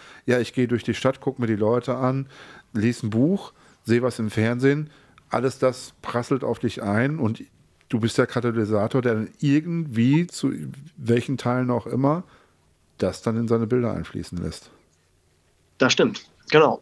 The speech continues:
Speaker 2: Und das mache ich auch zum Teil und manchmal mache ich's auch bewusst absichtlich nicht. So. Und dann ist halt die Frage, ob das schlau ist oder ob's Wut ist oder was auch immer, aber genauso sieht's aus. Also so mache ich das halt. Und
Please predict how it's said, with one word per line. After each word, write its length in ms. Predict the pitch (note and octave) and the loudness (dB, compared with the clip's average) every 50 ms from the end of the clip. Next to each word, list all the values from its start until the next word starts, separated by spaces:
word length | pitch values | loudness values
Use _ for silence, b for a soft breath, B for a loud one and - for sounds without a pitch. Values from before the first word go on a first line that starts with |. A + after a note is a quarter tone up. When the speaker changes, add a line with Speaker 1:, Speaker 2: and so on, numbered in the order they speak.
| - | 0
Speaker 2:
Und 120 | - C3+ C#3 | 4 6 6
das 160 | B2 - - | 6 6 8
mache 200 | D3+ C3+ B2 E3+ | 8 8 8 6
ich 120 | D3 F3 | 4 6
auch 100 | F3 F3+ | 6 6
zum 200 | F3 - E3+ D3 | 6 6 4 4
Teil 360 | - - B2 A#2+ C3 D#3+ E3+ - | 6 6 6 8 8 6 6 6
und 220 | D#3+ D#3 D3 - | 4 2 4 6
manchmal 340 | B2+ A#2+ B2+ B2 - D#3+ D3+ | 8 8 8 8 8 8 8
mache 140 | D3+ D#3 D#3 | 8 6 6
ich's 80 | - | 4
auch 100 | E3 D3 | 4 4
bewusst 380 | C#3+ B2 A#2 B2+ D3+ D3+ - - | 4 4 6 6 6 6 8 6
absichtlich 500 | - - - B2 - - D3+ D3 - - | 6 6 6 0 0 0 0 -2 0 4
nicht. 260 | F3 F3 - - - _ _ | 4 4 4 0 -8 _ _
So. 320 | - A2 G#2+ G2 F#2 F#2+ - _ | -2 0 0 0 0 -2 -4 _
Und 120 | - B2+ B2+ | 4 6 8
dann 120 | B2 B2 | 8 8
ist 120 | C3 C3 - | 8 8 8
halt 140 | C#3+ C#3 | 6 6
die 60 | C#3 C#3 | 6 2
Frage, 340 | - - E3+ F#3 F#3 D3 | 4 6 8 8 8 6
ob 80 | A#2+ - | 4 2
das 240 | A#2 A#2 - - - | 2 0 0 0 0
schlau 380 | - - C#3 B2+ C3+ D3+ E3+ | 6 8 10 10 10 10 10
ist 180 | F3+ F3 - - | 8 6 6 8
oder 320 | C#3+ C3 B2+ B2+ B2+ A#2+ A#2+ A#2+ | 8 8 10 8 8 6 4 2
ob's 340 | - A#2 - - - - - - | -2 0 0 -2 -2 -2 -6 -6
Wut 260 | A#2+ C3 D#3 F3 - | 0 0 2 2 4
ist 260 | F#3+ F3 F3+ E3+ - | 6 6 6 6 8
oder 120 | D#3 C#3+ C#3 | 8 8 8
was 140 | C#3 - D3 | 8 6 4
auch 120 | A#2 - | 2 2
immer, 200 | C#3+ C#3 D3 D#3+ | 2 4 6 6
aber 400 | E3 D3+ C3+ C3 C3 C3+ C3 B2+ - - | 8 8 8 8 8 8 6 4 2 0
genauso 360 | B2 B2+ A#2+ A#2 B2+ C3 C3 | 2 6 8 8 8 6 4
sieht's 200 | C3 D3 D#3 - | 2 -2 0 4
aus. 360 | F3 D#3+ C3+ - - - - - | 4 4 4 4 0 -2 -2 -2
Also 140 | A#2 A2+ A2 | -2 -4 -2
so 100 | A2+ A#2+ | 0 2
mache 180 | C3 D3 C#3+ - | 4 4 2 2
ich 60 | - | -2
das 220 | - - - - - | -10 -10 -10 -6 -4
halt. 240 | - - - - | -4 -6 -6 -6
Und 260 | - - A2 G#2+ - | -8 -8 -8 -10 -16